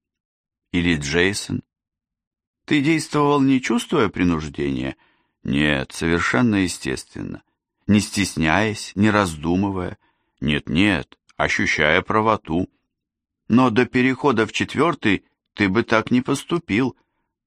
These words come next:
«Может быть, и поступил бы так же, или захотел бы так поступить, но, возможно, пока бы раздумывал и взвешивал, время бы ушло.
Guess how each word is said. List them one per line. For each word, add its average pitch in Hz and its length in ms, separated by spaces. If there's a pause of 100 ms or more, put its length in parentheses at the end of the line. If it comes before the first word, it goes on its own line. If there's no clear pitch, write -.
(580)
«Может 78 380
быть, 82 220
и 82 40
поступил 78 720
бы 85 140
так 85 340
же, 85 200 (680)
или 110 240
захотел 107 760
бы 85 160
так - 380
поступить, 80 640
но, 92 180
возможно, 113 500
пока 107 280
бы 101 140
раздумывал 101 680
и - 20
взвешивал, 98 680 (280)
время 101 420
бы 67 140
ушло. 50 420